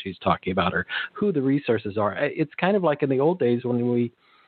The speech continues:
had the big, uh, hat on and the pencil, bu-, you know, and the band of the hat, where you're like, you get a resource and then you go find it. But now we can do it kind of on our phone,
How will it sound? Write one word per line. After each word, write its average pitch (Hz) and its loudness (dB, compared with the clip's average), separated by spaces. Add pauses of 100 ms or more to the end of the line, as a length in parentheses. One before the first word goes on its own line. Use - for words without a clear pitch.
(180)
had 127 2
the 120 2
big, 123 2
uh, 120 4
hat 147 2
on 120 4
and 110 2
the 107 0
pencil, 135 0
bu-, 110 0
you 120 2
know, 110 2
and 107 2
the 104 0
band 117 2
of 110 2
the 101 0
hat, 143 2
where 107 0
you're 107 4
like, 107 2
you 110 0
get 123 4
a 117 4
resource 123 2
and 117 2
then 117 2
you 120 2
go 113 2
find 160 2
it. 95 -6
But - -10
now 120 2 (500)
we 117 2
can 113 0
do 117 2
it 113 0 (140)
kind 147 2
of 120 0
on 107 2
our 110 0
phone, 170 0